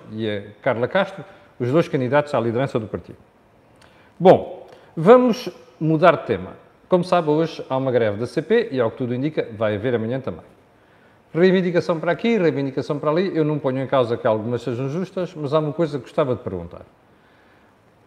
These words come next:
O contribuinte português está à beira de meter na C P mil e oitocentos milhões de euros.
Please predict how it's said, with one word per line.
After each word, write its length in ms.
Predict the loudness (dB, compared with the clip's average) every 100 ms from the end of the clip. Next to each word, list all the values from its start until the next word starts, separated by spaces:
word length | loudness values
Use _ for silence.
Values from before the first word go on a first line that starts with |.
| _ -4
O 80 |
contribuinte 640 | 2 2 4 4 4 2 0
português 400 | -4 0 0 0
está 380 | 0 2 2
à 60 | 2
beira 260 | 4 4 4
de 120 | 0
meter 440 | -4 -4 -4 -4
na 140 | -4 -2
C 220 | -2 -2
P 300 | 0 -2 -2
mil 240 | -4 -2
e 80 | -2
oitocentos 420 | -4 -4 -8 -8 -10
milhões 280 | -8 -8
de 100 | -10
euros. 140 | -16